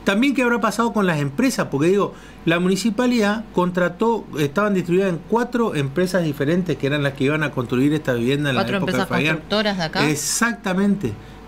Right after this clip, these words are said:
Speaker 1: Este, y que empleaban a, a, a correntinos, a empleados municipales, qué sé yo, bueno, y se iban a construir. ¿Qué pasó con esa empresa? Uno entiende que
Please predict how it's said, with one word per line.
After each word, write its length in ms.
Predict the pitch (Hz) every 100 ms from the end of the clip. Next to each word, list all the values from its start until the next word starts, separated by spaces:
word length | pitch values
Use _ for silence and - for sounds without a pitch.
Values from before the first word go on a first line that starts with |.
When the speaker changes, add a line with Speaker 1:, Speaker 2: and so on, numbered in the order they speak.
| -
Speaker 1:
Este, 520 | - 127 127 143 123 123
y 100 | 135
que 140 | 143
empleaban 640 | 135 135 127 139 160 147 127
a, 320 | 117 113 107
a, 520 | - 117 110 107 117
a 100 | 104
correntinos, 1040 | 123 123 160 151 - 190 190 185 156 120 120
a 80 |
empleados 340 | 110 101 139 139
municipales, 720 | 123 - 143 - 180 175 120
qué 80 | 117
sé 160 | 131 170
yo, 180 | 185 233 - - -
bueno, 200 | 135 127
y 40 |
se 120 | 127 131
iban 180 | 147
a 80 | 131
construir. 300 | 120 104 110
¿Qué 140 | 156 226
pasó 340 | 208 - 220
con 160 | 170 123
esa 180 | 123
empresa? 320 | 110 104 107 135
Uno 160 | 196
entiende 420 | 190 185 196 180
que 220 | 131 135